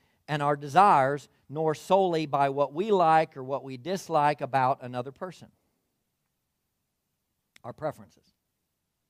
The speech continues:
Our culture today, even among those who claim to be followers of Jesus, we've made sexual relationships commonplace. We've made marriage an option.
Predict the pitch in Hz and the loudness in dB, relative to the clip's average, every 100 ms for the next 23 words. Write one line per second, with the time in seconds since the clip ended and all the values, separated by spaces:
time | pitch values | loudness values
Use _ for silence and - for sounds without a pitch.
0 | _ _ _ _ _ _ _ _ 151 160 | _ _ _ _ _ _ _ _ -2 0
1 | 180 202 - 147 143 139 120 151 165 160 | 0 0 -2 -12 -6 -4 -4 -6 -6 -8
2 | 160 156 156 160 - 165 156 151 151 160 | -6 -4 -6 -8 -12 -12 -12 -12 -4 0
3 | 165 160 139 143 151 190 104 82 _ _ | 0 -4 -12 -16 -12 -12 -14 -20 _ _
4 | _ _ _ _ _ _ _ _ _ _ | _ _ _ _ _ _ _ _ _ _
5 | _ 147 160 175 165 - 196 - 185 170 | _ -10 -6 -6 -6 -4 -4 -4 -6 -4
6 | 165 170 170 - 156 - 165 - - 185 | -4 -4 -6 -14 -16 -12 -12 -12 -14 -14
7 | 147 107 107 82 _ _ _ _ 127 147 | -14 -16 -18 -20 _ _ _ _ -16 -14
8 | 143 147 143 147 151 147 131 147 156 - | -8 -8 -6 -4 -4 -4 -6 -10 -10 -14
9 | - | -20